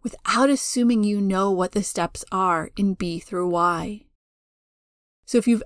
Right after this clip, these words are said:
ever felt at a loss when attempting to tackle personal development, or it feels like everyone is talking in a foreign language,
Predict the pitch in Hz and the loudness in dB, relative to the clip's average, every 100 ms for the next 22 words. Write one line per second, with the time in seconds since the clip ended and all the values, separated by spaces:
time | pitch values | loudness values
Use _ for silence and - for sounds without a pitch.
0 | - 220 247 269 - 190 190 - 190 185 | 0 2 2 2 0 0 0 -2 -4 -2
1 | 180 170 208 240 - 220 185 - 185 190 | 2 2 2 -4 -6 -4 -4 -4 -6 -4
2 | 180 202 - 180 - 220 - 247 - 240 | -6 -6 -6 -6 -4 -4 -4 -6 -4 -4
3 | 240 240 233 240 247 269 269 - _ _ | -4 -2 -2 0 2 4 4 0 _ _
4 | _ _ _ - 220 - 220 214 220 202 | _ _ _ 2 2 2 2 2 0 -4
5 | - 190 202 208 208 - 214 185 214 208 | -4 -6 -4 -4 -4 -6 -4 -4 -2 -4
6 | 196 - 208 202 190 175 175 190 220 233 | -4 -6 -6 -4 -4 -4 -2 0 0 -2
7 | 214 - | -4 -12